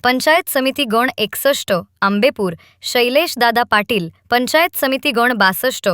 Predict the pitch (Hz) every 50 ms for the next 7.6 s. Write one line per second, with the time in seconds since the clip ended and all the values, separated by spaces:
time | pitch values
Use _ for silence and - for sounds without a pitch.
0 | 180 - _ _ _ - 190 202 233 226 240 262 294 302 330 - - 233 226 220
1 | 247 208 175 - - - _ _ - - 254 247 - - 302 320 330 269 254 220
2 | 202 220 226 233 202 196 175 214 240 233 196 165 160 - - - - - _ -
3 | 233 233 - 330 330 254 254 220 208 277 330 320 - 254 240 226 233 233 - 202
4 | 190 202 208 214 208 - - - 202 202 226 233 214 202 196 190 190 190 185 -
5 | 240 233 202 175 165 170 175 165 165 151 175 165 - - - _ _ _ _ -
6 | 254 262 254 294 277 311 392 370 - 269 226 233 247 240 262 269 - 269 254 214
7 | 196 208 - - 202 208 196 196 247 277 320